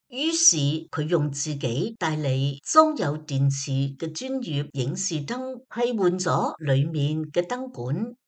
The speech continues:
順利完成咗嗰一場戲嘅拍攝。導演對最終出嚟嘅效果亦非常嘅滿意。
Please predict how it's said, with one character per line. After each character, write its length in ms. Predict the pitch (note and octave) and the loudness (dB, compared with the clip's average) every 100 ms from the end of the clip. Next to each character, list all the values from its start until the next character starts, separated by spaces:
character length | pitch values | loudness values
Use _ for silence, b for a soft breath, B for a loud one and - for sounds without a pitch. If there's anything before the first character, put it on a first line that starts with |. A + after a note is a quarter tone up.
| - | -10
順 400 | - F3 D#3+ D#3+ | 0 0 2 0
利 420 | D#3 D#3+ E3+ E3+ | 2 2 0 -4
完 160 | C#3+ C#3 | 0 0
成 240 | C3+ C3+ | 2 2
咗 420 | C3+ A#2 D#3+ C4 - | 0 0 -2 -4 -4
嗰 120 | D3 | -2
一 180 | G#3 A3 | -2 -4
場 340 | - C#3 C#3 C#3 | -4 0 0 2
戲 380 | F#3 F3 F3 - | 2 2 2 -2
嘅 140 | D#3 | -6
拍 120 | D#3+ | -2
攝。 500 | E3+ - F#3+ F#3 F#3+ - _ _ _ _ _ - | -4 -4 -2 -2 -2 -8 _ _ _ _ _ 4
導 240 | A#3+ A#3+ | 6 6
演 460 | A#3 G#3+ G#3+ D#4 - | 4 4 4 2 -2
對 140 | - A3 | 2 2
最 260 | G#3+ A3 | 4 2
終 380 | G#3+ C#4+ D4+ D4 | 2 -2 -2 -4
出 140 | - C#4+ | -4 -6
嚟 460 | C#4 C3 C3+ C#3 C#3 | -2 0 2 2 -2
嘅 160 | D#3 | -4
效 140 | D3 C#3 | -2 -4
果 420 | C#3 B2+ D#3+ C4+ - | -2 -2 0 -2 -4
亦 100 | E3+ | -6
非 360 | - - C4 C4+ | -6 -4 -4 -2
常 440 | - C#3+ C3+ C#3 | -2 -2 0 0
嘅 80 | D#3 | -2
滿 300 | D3 C3 D#3 | 0 0 0
意。 380 | E3+ F3+ G#3 A3 | 4 4 4 -6